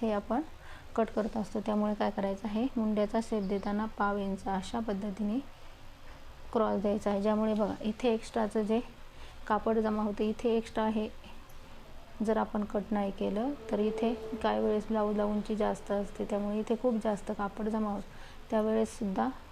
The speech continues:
आपण म्हणजे सर्व साईजमध्ये तुम्ही असं जर केलं तर इथे अगदी प्लेन आपला काखेच्या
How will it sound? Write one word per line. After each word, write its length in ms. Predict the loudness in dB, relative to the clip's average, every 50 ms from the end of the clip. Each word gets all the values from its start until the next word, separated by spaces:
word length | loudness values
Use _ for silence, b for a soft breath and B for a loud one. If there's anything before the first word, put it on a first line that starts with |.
| -8 -6
आपण 340 | -6 -2 -2 0 0 0 0 B B B B B B B -12 -12 -12 B B B B B B B -12 -2 -2
म्हणजे 180 | 2 2 2
सर्व 280 | 4 6 6 6 6 6
साईजमध्ये 380 | 4 4 4 4 4 4 2 0
तुम्ही 240 | 0 0 0 2 2
असं 240 | 0 0 -2 0 0
जर 140 | 2 0
केलं 240 | 0 0 0 0 0 0
तर 80 | 0 0
इथे 240 | 0 0 0 0 -2
अगदी 200 | 0 2 0 0
प्लेन 320 | 0 4 4 4 4 4 2
आपला 300 | 0 0 0 0 0 -2 -2 -6 -6 -2
काखेच्या 380 | -2 -2 0 0 -2 0 -2